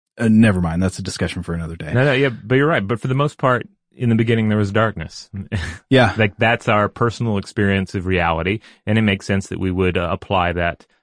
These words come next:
Speaker 2: uh, to the cosmos as a whole.
Speaker 1: Now, later in the episode, of course, we're gonna look at the science of the real earliest moments of the universe, how
Speaker 2: Mm-hmm.
Speaker 1: the universe came to be the way it is,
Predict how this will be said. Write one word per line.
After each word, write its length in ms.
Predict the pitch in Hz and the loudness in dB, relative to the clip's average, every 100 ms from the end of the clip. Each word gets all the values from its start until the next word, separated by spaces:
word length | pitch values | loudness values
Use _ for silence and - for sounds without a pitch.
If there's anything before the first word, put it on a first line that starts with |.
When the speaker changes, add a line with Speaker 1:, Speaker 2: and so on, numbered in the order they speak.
| - | -8
Speaker 2:
uh, 140 | 90 | -8
to 100 | - | -6
the 80 | 95 | -8
cosmos 640 | - 92 87 82 80 78 | -4 -2 -2 -4 -8 -8
as 100 | 85 | -8
a 60 | 87 | -6
whole. 220 | 117 139 - - - | -4 -4 -6 -8 2
Speaker 1:
Now, 340 | 135 131 127 - | 6 6 4 0
later 340 | 123 131 156 156 | 0 4 6 6
in 80 | 127 | 6
the 120 | 117 | 6
episode, 280 | 131 - 107 | 4 2 2
of 100 | 98 | 2
course, 240 | 127 107 | 0 2
we're 80 | 113 | 2
gonna 180 | 101 95 | 2 2
look 160 | 95 95 | 0 -2
at 80 | |
the 80 | - | -8
science 580 | - 120 110 104 95 - | 0 4 6 6 4 2
of 260 | 101 92 98 | 2 2 0
the 100 | 92 | 2
real 540 | 98 101 92 90 85 - _ | 4 4 4 0 -2 -8 _
earliest 400 | 113 104 95 - | 2 2 0 2
moments 400 | 117 117 110 - | 6 8 6 4
of 80 | 110 | 2
the 80 | 110 | 4
universe, 640 | 104 104 104 101 98 104 | 6 4 4 4 4 2
how 140 | 107 | 4
Speaker 2:
Mm-hmm. 80 | 101 | 4
Speaker 1:
the 60 | 98 | 2
universe 380 | 95 92 92 - | 0 0 -2 -2
came 200 | 110 95 | 0 0
to 80 | 87 | 0
be 160 | 95 | -4
the 100 | 90 | -2
way 220 | 92 90 | -2 -2
it 80 | 87 | 0
is, 460 | 107 123 117 110 | 4 6 6 4